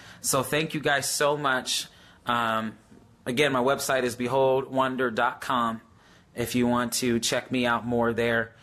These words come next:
Um, and if you're interested in, in giving and helping me raise support, you can hit the give button there too.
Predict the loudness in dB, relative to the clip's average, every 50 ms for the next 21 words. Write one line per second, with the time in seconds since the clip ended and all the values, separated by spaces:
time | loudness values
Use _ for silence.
0 | -20 -20 -18 -18 -20 -20 -20 -6 -2 -2 0 0 0 0 -2 -2 -2 -2 -2 -2
1 | 0 0 0 0 0 0 0 -2 -2 0 0 2 4 4 2 2 0 -2 -2 -2
2 | 0 0 -2 -4 -4 -2 -2 0 0 2 2 0 0 0 0 0 0 -2 -2 0
3 | -2 0 0 2 2 2 2 2 0 0 -2 -4 -4 -2 0 2 4 4 4 2
4 | 0 -4 -10 -6 -4 -4 -2 -2 -2 -2 -2 -2 -2 -2 -2 0 0 0 0 0
5 | 0 0 0 0 -2 -2 0 0 0 0 -2 -2 -2 0 0 0 0